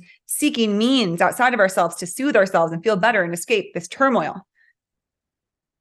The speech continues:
People begin thinking, like, "Maybe there's a way. Maybe it has to do with something in our minds and something in our emotional bodies and in our physical bodies," right? That's where healing innovators came through. People who began working with energy, and people said, "You're crazy.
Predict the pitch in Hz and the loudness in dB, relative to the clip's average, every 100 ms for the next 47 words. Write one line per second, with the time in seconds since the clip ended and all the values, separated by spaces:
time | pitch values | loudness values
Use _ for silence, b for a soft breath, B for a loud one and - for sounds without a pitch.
0 | _ 233 269 240 226 302 254 196 226 247 | _ -4 0 0 0 0 0 0 0 0
1 | 262 254 240 262 285 208 160 170 _ 208 | 0 0 0 2 2 2 -2 -10 _ -4
2 | 233 254 262 269 208 262 226 233 226 226 | 0 0 0 -2 -2 2 2 0 -2 -2
3 | 208 202 b b - 226 208 196 226 247 | -4 -8 b b -6 2 2 4 4 4
4 | 233 175 175 190 226 226 208 202 175 185 | 4 2 -2 -4 -4 -4 -4 -4 -2 0
5 | 247 240 240 196 185 165 151 - - - | -2 -2 -4 0 2 2 0 -4 -14 -18
6 | _ _ _ 196 208 185 185 269 240 202 | _ _ _ -2 0 0 -2 -4 -2 0
7 | 170 160 62 - - _ _ _ _ _ | 0 0 -4 -10 -16 _ _ _ _ _
8 | _ _ _ _ - 190 277 - - _ | _ _ _ _ -2 2 2 -2 -12 _
9 | 214 240 233 233 294 277 226 196 170 170 | 0 2 0 0 0 0 0 0 0 0
10 | 165 190 160 165 160 - - _ b b | -4 -6 -8 -4 -4 -4 -8 _ b b
11 | - 247 277 233 254 233 233 247 220 - | -4 0 2 0 2 2 2 0 -4 -2
12 | 233 277 240 180 - - _ 196 185 240 | 0 2 0 -2 -4 -10 _ -4 0 0
13 | 226 233 202 196 302 277 226 - | 0 -2 -4 -4 -2 -2 -4 -12